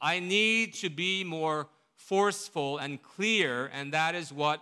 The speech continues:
I try to consistently do because it's, it surprised me that so many Christians are confused as to what is a black and white issue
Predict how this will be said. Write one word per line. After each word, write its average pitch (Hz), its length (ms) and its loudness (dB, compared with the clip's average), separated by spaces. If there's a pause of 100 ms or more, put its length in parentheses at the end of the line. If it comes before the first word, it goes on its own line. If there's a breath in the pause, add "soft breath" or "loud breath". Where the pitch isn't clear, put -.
I 135 180 -2
try 143 380 -2
to 135 120 -12
consistently 139 680 -8
do 185 300 2
because 127 540 -8
it's, - 460 -14 (400)
it 127 100 -16
surprised 208 720 0
me 143 180 -4
that 131 300 -6 (2000)
so 208 220 -4
many 196 220 0
Christians 143 580 -6
are 127 140 -8
confused 147 800 -10
as 123 120 -10
to 139 100 -6
what 151 200 0
is 143 180 -2
a 127 60 -8
black 117 280 -4
and 120 120 -12
white 131 160 -2
issue - 300 -2